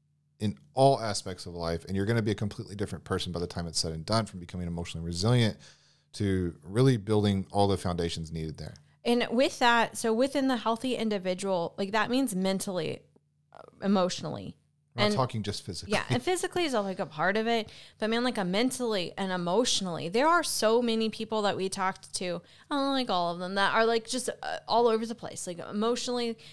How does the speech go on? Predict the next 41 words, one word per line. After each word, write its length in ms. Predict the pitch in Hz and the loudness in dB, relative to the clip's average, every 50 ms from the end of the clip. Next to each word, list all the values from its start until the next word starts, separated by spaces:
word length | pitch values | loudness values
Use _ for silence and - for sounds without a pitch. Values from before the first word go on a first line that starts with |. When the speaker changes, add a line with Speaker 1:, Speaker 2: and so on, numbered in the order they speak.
| - - - - _ _ _ _ _ | -20 -20 -20 -20 _ _ _ _ _
Speaker 2:
chaotic, 640 | - - 214 196 185 175 185 180 180 175 180 - - - | -4 2 4 6 6 6 6 6 4 0 -2 -6 -10 -6
mentally 500 | 190 190 208 220 208 240 226 226 220 220 | -4 -2 -2 -2 -2 0 0 0 0 0
just 180 | 202 202 190 208 | -2 -4 -4 -4
a 80 | 196 175 | -4 -4
drain, 380 | 175 185 175 170 180 180 185 | -4 -4 -2 -2 -2 -2 -2
like, 200 | 180 165 156 - - | -4 -4 -6 -6 -8
uh, 120 | - 170 | -8 -6
their 120 | 180 190 180 | -4 -4 -2
mind's 320 | 196 202 196 214 233 233 | 0 0 0 0 0 -2
like 120 | 233 226 226 | -2 -4 -4
a 60 | 208 | -4
bunch 220 | 202 214 208 202 | -4 -4 -4 -4
of 80 | - - | -4 -4
open 220 | 196 185 196 196 | -4 -4 -4 -6
browser 380 | 175 170 160 160 170 170 175 165 | -6 -4 -2 -2 -2 -2 -6 -10
screens, 420 | - - 175 175 170 175 180 175 | -10 -10 -10 -10 -10 -8 -10 -10
and, 160 | 185 170 185 180 - - - - - | -10 -10 -12 -12 -18 -20 -20 -14 -10
like, 120 | 208 208 | -6 -2
they 80 | 247 233 | 0 2
don't 260 | 240 285 311 302 262 | 2 2 2 2 2
really 220 | 254 254 254 247 | 4 6 6 6
know 100 | 240 240 | 4 2
what's 140 | 240 233 240 | 0 -2 -2
going 240 | - 233 214 202 190 | -4 -4 -2 0 2
on. 260 | 180 185 190 185 185 | 2 2 2 2 0
Like, 240 | 175 170 165 - - | -2 -4 -6 -6 -6
they're 100 | 202 190 | -4 -2
like, 180 | 185 180 165 | -2 -2 -2
"I, 120 | - 87 - - | -2 -4 -4 -2
I, 320 | - 196 - - - 208 | -2 -4 -2 0 0 -2
I 20 | 214 | -2
don't 140 | 214 196 160 | -2 -4 -6
know," 240 | - 69 - - - | -8 -10 -10 -8 -6
and 100 | 202 202 | -4 -4
they're 120 | 214 214 | -4 -4
just, 180 | 202 226 220 - | -4 -6 -4 -4
like, 140 | 226 220 - | -6 -6 -6
all 300 | - 202 220 226 214 - | -6 -2 -2 -2 -2 -2
over 300 | - 185 202 220 269 277 | -4 -6 -6 -4 -6 -6
the 120 | 214 - - | -6 -6 -8
place, 400 | - - - - - - - | -8 -10 -12 -12 -12 -12 -14